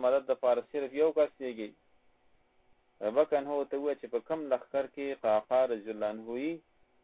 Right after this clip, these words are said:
هغه به چاته شکست نه خوري. ابوبکر رضی الله عنه په دې باندې ډېر اطمینان و او د باره کې ډېر مطمئن و. نو د خالد رضی الله عنه د مدد دپاره یوازې دا یو صحابي لېږلی و. وایي ځکه دا چې په یو لښکر کې ملګری شي،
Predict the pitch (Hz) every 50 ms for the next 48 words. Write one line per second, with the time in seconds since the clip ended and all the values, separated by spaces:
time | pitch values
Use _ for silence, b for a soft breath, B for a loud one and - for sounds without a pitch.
0 | _ - - 113 127 127 120 120 - - 151 - - 113 - - - - 107 107
1 | - - 101 - - - 95 92 90 90 _ _ _ _ _ _ _ _ _ _
2 | - 117 113 131 143 143 139 135 139 151 147 - 127 120 123 127 127 135 143 156
3 | 175 180 - _ _ _ _ _ _ _ _ _ - 101 98 127 139 135 123 113
4 | - - 107 107 107 107 104 101 95 90 90 - _ _ _ _ _ _ _ _
5 | _ _ _ _ _ _ _ _ - 98 107 113 131 135 123 120 123 123 135 143
6 | - - 113 107 120 123 113 110 107 - - 98 101 101 104 101 90 92 90 -
7 | _ _ _ _ _ _ _ _ _ _ _ _ _ _ _ _ _ _ _ _
8 | _ _ _ - 104 101 110 - - 117 117 123 147 160 165 156 143 139 143 147
9 | 151 156 139 135 131 139 147 143 131 123 123 139 139 127 123 117 - 117 110 107
10 | 113 113 123 143 147 139 120 120 110 117 120 127 127 - _ - 107 107 104 104
11 | 104 107 98 98 95 90 95 90 87 90 - - _ _ _ _ _ _ _ _
12 | _ - - 117 120 135 139 - 123 117 127 156 160 156 - 143 127 - 120 110
13 | 107 107 110 - - 139 135 127 - 120 110 107 104 104 98 113 131 147 151 147
14 | - - 165